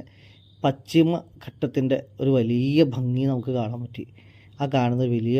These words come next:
മലയാണ്. ആ മല ഏറെക്കുറെ അതിരപ്പള്ളി വാഴച്ചാലിൻ്റെയൊക്കെ ഭാഗമായിട്ടുള്ള ആ വലിയ മലയിൽ നമുക്ക് കാണാൻ പറ്റി. എത്ര ഭംഗിയാണെന്നറിയോ? നമ്മുടെ വീഡിയോയിൽ അതൊരു പരിധിയിൽ കൂടുതൽ കൊള്ളില്ലെങ്കിലും, ഉൾക്കൊള്ളിക്കാൻ പറ്റിയില്ലെങ്കിൽ പോലും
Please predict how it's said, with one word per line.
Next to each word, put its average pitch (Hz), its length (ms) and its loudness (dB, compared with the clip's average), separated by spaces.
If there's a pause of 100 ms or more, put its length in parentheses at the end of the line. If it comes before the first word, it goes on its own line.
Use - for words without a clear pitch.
മലയാണ്. 107 400 -2 (140)
ആ 120 180 -6
മല 147 120 0 (960)
ഏറെക്കുറെ 156 360 2 (280)
അതിരപ്പള്ളി 139 520 2
വാഴച്ചാലിൻ്റെയൊക്കെ 135 640 2 (100)
ഭാഗമായിട്ടുള്ള 120 540 0
ആ 117 80 2
വലിയ 120 340 0
മലയിൽ 117 240 -2 (200)
നമുക്ക് 117 320 -6
കാണാൻ 110 280 -4
പറ്റി. 110 200 -12 (800)
എത്ര 180 200 -2 (160)
ഭംഗിയാണെന്നറിയോ? 135 600 2
നമ്മുടെ 123 220 0 (120)
വീഡിയോയിൽ 143 1120 0 (180)
അതൊരു 156 260 6
പരിധിയിൽ 151 360 4 (100)
കൂടുതൽ 160 240 2 (100)
കൊള്ളില്ലെങ്കിലും, 143 560 2 (760)
ഉൾക്കൊള്ളിക്കാൻ 147 540 2
പറ്റിയില്ലെങ്കിൽ 139 480 0
പോലും 131 180 0